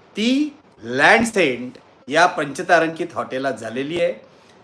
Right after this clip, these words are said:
आणि या दोन नेत्यांची तासभर चर्चा झालेली आहे. लक्षात घ्या, यापूर्वीच्या ज्या भेटी होत्या, देवेंद्र फडणवीस राज ठाकरे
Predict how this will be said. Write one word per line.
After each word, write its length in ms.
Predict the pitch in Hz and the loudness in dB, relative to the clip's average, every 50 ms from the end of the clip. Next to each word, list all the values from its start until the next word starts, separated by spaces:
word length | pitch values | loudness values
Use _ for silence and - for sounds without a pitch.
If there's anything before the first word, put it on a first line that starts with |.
| _ _ - | _ _ -4
आणि 580 | 131 147 170 190 220 240 262 330 302 208 147 127 | -2 0 2 2 2 2 0 0 -2 -4 -4 0
या 220 | 143 165 190 214 | 4 6 6 6
दोन 420 | 214 180 160 190 208 240 254 247 233 | 6 4 4 6 8 8 8 6 4
नेत्यांची 680 | 202 180 - - 180 175 175 170 - - 165 180 233 247 - _ _ _ _ _ _ _ _ - 190 | 0 0 0 2 0 0 0 -2 -8 -10 -12 -12 -12 -14 -16 _ _ _ _ _ _ _ _ 2 6
तासभर 680 | 170 175 185 190 175 170 165 147 170 208 247 269 269 | 6 6 6 6 2 -2 -6 2 6 8 8 8 6
चर्चा 460 | 262 - - 185 160 139 - 165 147 | 4 0 0 0 0 0 -2 -4 -4
झालेली 400 | 131 107 101 104 98 95 87 85 | -4 -6 -8 -10 -12 -14 -18 -20
आहे. 160 | 90 90 - _ _ _ _ _ _ _ _ _ _ _ _ _ _ _ - | -20 -20 -20 _ _ _ _ _ _ _ _ _ _ _ _ _ _ _ -8
लक्षात 320 | 139 143 - - 202 202 175 165 | -8 -4 -2 0 0 0 0 0
घ्या, 180 | 165 175 190 240 - - - _ _ _ _ _ _ _ _ - | 0 0 0 -2 -4 -10 -18 _ _ _ _ _ _ _ _ -4
यापूर्वीच्या 680 | 120 151 170 214 220 240 240 233 226 233 233 240 226 | 0 4 4 4 4 4 2 0 0 0 2 2 2
ज्या 160 | 214 202 202 175 | 2 2 2 2
भेटी 260 | 165 156 151 180 190 | 0 0 -2 -2 -2
होत्या, 220 | 170 160 160 156 | -2 0 0 -2
देवेंद्र 340 | 135 151 151 165 170 175 185 | -2 0 0 0 0 -2 -2
फडणवीस 460 | 180 180 170 160 160 170 165 160 - | -2 0 -2 0 0 -2 -4 -4 -4
राज 220 | 143 143 147 170 165 | -2 0 0 0 0
ठाकरे 460 | - 156 156 151 151 151 156 156 | -2 -6 -8 -6 -6 -6 -6 -6